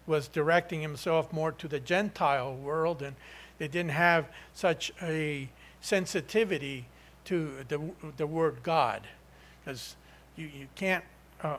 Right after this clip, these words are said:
o-, you know, overemphasize it to the point like the Jews do that it becomes, uh, something just exaggerated. But, uh, going on, it's the, the term here, blessed,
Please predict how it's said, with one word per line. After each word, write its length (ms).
o-, 160
you 80
know, 120
overemphasize 960
it 180
to 80
the 120
point 360
like 180
the 80
Jews 380
do 320
that 280
it 140
becomes, 600
uh, 120
something 640
just 440
exaggerated. 960
But, 280
uh, 100
going 340
on, 380
it's 320
the, 220
the 100
term 320
here, 420
blessed, 580